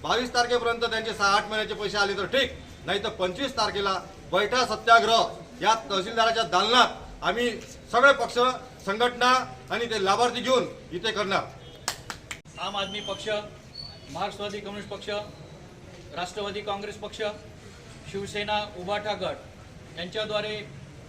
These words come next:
Speaker 2: जे म-, अ, चांदुर्ली तहसीलमधील श्रावणबाळ, अ, अपंग, अपंग आणि जे असे लोक आहेत, संजय गांधी निराधारचे जे लोक आहेत, त्यांना सहा ते सात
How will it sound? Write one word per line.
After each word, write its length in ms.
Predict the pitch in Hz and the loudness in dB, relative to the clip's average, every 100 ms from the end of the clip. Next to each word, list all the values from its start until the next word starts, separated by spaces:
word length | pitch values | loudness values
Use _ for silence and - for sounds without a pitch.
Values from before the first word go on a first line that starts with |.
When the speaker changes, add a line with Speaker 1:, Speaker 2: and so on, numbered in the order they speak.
| - - - | -18 -18 -8
Speaker 2:
जे 160 | 196 220 | -4 -2
म-, 120 | 202 | -4
अ, 440 | 190 - 175 185 185 | -8 -8 -4 -4 -4
चांदुर्ली 380 | 185 185 202 214 220 | -6 -4 -2 0 -2
तहसीलमधील 540 | 190 185 214 202 202 190 - - - - - - | -4 -6 -6 -4 -4 -4 -6 -14 -14 -14 -14 -12
श्रावणबाळ, 640 | - 175 190 214 208 214 220 214 - - - - - - - - - - - - 151 | -6 -4 -2 -2 0 2 2 -2 -8 -16 -16 -16 -16 -14 -14 -14 -16 -16 -16 -14 -10
अ, 400 | 160 170 170 170 156 - - - - - | -6 -4 -6 -6 -10 -14 -16 -18 -18 -10
अपंग, 420 | 175 - 226 240 226 - - | -8 -4 -2 0 0 -2 -4
अपंग 380 | 180 226 226 214 220 226 - - - - - | -4 -4 -4 -2 -2 -4 -12 -16 -16 -16 -12
आणि 160 | 160 202 | -8 -8
जे 400 | 214 180 214 226 - | -8 -6 -4 -4 -8
असे 160 | 175 262 | -6 -2
लोक 260 | 240 220 | 0 0
आहेत, 200 | 196 185 | 0 -4
संजय 300 | - 190 202 | -4 -6 -4
गांधी 280 | 220 202 202 | -2 -2 -4
निराधारचे 580 | 202 185 202 214 226 220 | -6 -2 -2 -2 -4 -4
जे 140 | 196 | -4
लोक 160 | 196 196 | -4 -4
आहेत, 140 | 180 | -4
त्यांना 420 | 180 175 208 214 - - | -6 -4 -4 -4 -6 -10
सहा 240 | 180 190 | -4 -2
ते 140 | 214 214 | -2 -4
सात 280 | 190 196 | -4 -4